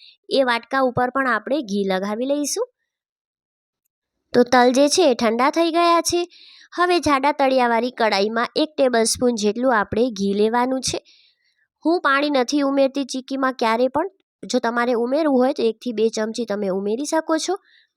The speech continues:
જેટલા તલ લીધા એટલો જ ગોળ લેવાનો છે. તો અહીં તમે દેશી ગોળનો ઉપયોગ પણ કરી શકો, ચીકીનો સ્પેશિયલ જે ગોળ આવે એનો યુઝ પણ કરી શકો છો.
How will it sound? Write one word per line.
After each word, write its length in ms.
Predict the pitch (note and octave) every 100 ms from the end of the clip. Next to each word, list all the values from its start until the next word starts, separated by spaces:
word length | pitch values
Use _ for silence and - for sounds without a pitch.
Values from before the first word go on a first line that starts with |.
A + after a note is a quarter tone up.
| _ _ _ - _
જેટલા 400 | G3+ C#4+ D4 E4+
તલ 260 | E4+ D4 D4
લીધા 440 | D4 D#4+ C4+ B3+ B3+
એટલો 420 | - A3+ B3+ C4+
જ 120 | C#4+
ગોળ 240 | A3+ A#3+ A#3+
લેવાનો 480 | A3+ A3+ A3+ A#3 A#3
છે. 180 | - A4 _ _ _ _ -
તો 60 |
અહીં 300 | - C4 C#4+
તમે 260 | C#4 C#4+ C4
દેશી 360 | G#3+ G3+ - C#4
ગોળનો 380 | C#4 C#4 C#4+
ઉપયોગ 280 | C4+ B3+ C4+ C#4
પણ 180 | C#4 C#4
કરી 240 | C4+ C#4
શકો, 340 | C4+ C#4+ C4+ C4+
ચીકીનો 540 | C4 A#3 - B3 A#3+
સ્પેશિયલ 480 | A#3+ A3+ A3 A#3 A#3
જે 160 | A3
ગોળ 260 | A#3 A#3 B3
આવે 220 | B3+ A3
એનો 260 | G3 G3 G#3+
યુઝ 300 | A3 A#3 -
પણ 140 | B3 B3
કરી 240 | B3 C4
શકો 300 | B3+ C4+ D4
છો. 180 | D4